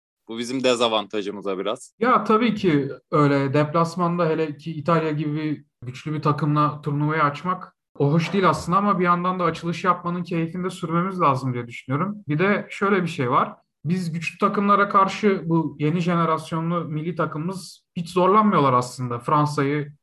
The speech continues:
Speaker 2: da son dünya şampiyonu Apollotti ile yendik. İşte Cruyff'un memleketi olan Hollanda'yı çok net bir skorla yendik.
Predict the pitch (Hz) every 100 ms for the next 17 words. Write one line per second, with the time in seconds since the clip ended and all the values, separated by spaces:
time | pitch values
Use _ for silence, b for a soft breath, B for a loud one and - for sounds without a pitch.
0 | - 127 113 - _ _ 156 160 156 160
1 | 156 165 151 160 151 139 156 143 160 151
2 | 139 120 120 117 - _ - 135 - 135
3 | 131 - - 160 165 160 175 165 160 160
4 | 160 160 160 151 151 151 151 147 147 151
5 | 147 139 - 147 143 147 147 135 - 139
6 | 131 123 117 107 107 110 - -